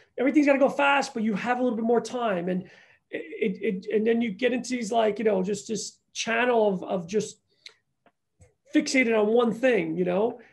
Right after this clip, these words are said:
In the fall, we're able to work on so many different things and be a little bit looser. So, you know, the,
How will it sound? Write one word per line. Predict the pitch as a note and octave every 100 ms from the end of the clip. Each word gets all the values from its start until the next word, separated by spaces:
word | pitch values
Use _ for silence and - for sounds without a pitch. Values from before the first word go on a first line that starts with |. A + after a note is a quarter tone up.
| _ -
In | B3
the | A#3
fall, | - C#4+ D4+ C#4+
we're | A3+
able | A#3 B3 A#3+
to | A3
work | A3+ B3 B3
on | G3+
so | B3
many | A#3 A3
different | A3+ A3 G3
things | D4 D4 B3+ A3 F#3+
and | G#3 F#3+ - - -
be | A#3+
a |
little | A#3+ G#3+
bit | G#3+
looser. | A#3 D4+ C#4+ - A3
So, | - A3+
you | A3 A#3+
know, | G#3
the, | F#3 G3+ -